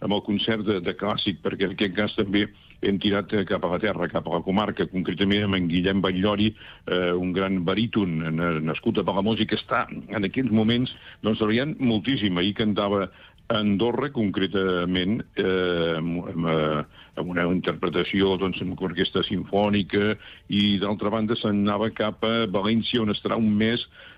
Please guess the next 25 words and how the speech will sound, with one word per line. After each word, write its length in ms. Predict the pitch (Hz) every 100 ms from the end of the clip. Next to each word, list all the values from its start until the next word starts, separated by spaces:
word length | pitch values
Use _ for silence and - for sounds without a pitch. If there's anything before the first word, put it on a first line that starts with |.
| _
en 140 | 104 95
diverses 400 | 95 101 95 104 -
contratacions 840 | 104 98 92 101 - 104 113 107
del 160 | 104 87
Palau 320 | 90 92 104 -
de 340 | 101 95 90
les 200 | 87 90 101
Arts. 240 | 87 78 - - - -
Aquesta 420 | 90 95 98 104
temporada 440 | 98 87 95 101 107
ja 140 | 95
ha 40 | 85
actuat 400 | - 92 90 90
en 300 | 87 85 90
el 140 | 90
Liceu 400 | 98 98 110 113
i, 120 | 117 -
com 240 | 95 82
segurament 560 | - 82 90 87 98 95 - - -
molts, 420 | 85 95 95 90 101
eh, 200 | 92 90
de 100 | 87 90
vosaltres 480 | 95 98 - 92 90
en 140 | 85
recordareu 500 | 95 95 92 92 92